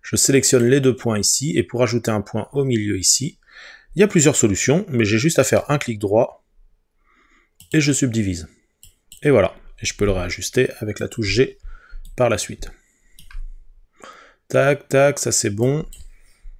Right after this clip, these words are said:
Ici aussi, hop. Voilà, là il est bien positionné, pareillement,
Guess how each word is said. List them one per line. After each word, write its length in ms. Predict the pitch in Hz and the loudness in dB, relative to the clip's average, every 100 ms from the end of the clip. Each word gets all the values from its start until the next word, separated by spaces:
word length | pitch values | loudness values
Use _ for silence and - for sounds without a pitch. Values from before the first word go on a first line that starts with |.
| _ - - - - - _ _ _ _ _ _ _ _ - - - - - _ _ _ 135 | _ -10 -10 -10 -16 -20 _ _ _ _ _ _ _ _ -20 -20 -20 -20 -20 _ _ _ -4
Ici 320 | 127 - 113 | 0 0 0
aussi, 500 | 98 - 127 131 - - - - | -2 -2 -2 -2 -2 -8 -10 -6
hop. 320 | 139 135 - - - _ _ _ - - _ _ _ _ _ _ _ _ _ _ _ - _ - - - _ _ _ _ _ _ _ _ _ _ _ _ _ _ _ _ _ _ _ _ _ _ _ - _ | -6 -6 -10 -20 -20 _ _ _ -20 -20 _ _ _ _ _ _ _ _ _ _ _ -20 _ -10 -10 -16 _ _ _ _ _ _ _ _ _ _ _ _ _ _ _ _ _ _ _ _ _ _ _ -20 _
Voilà, 380 | 104 101 120 139 | -6 0 2 4
là 140 | 117 | 2
il 100 | 113 | 2
est 60 | 107 | 0
bien 180 | 104 98 | -2 -4
positionné, 800 | 101 95 - 98 101 117 - - | -6 -6 -6 -6 -2 -2 -4 -8
pareillement, 640 | - 101 98 98 104 120 | -4 -2 -2 -4 -4 -6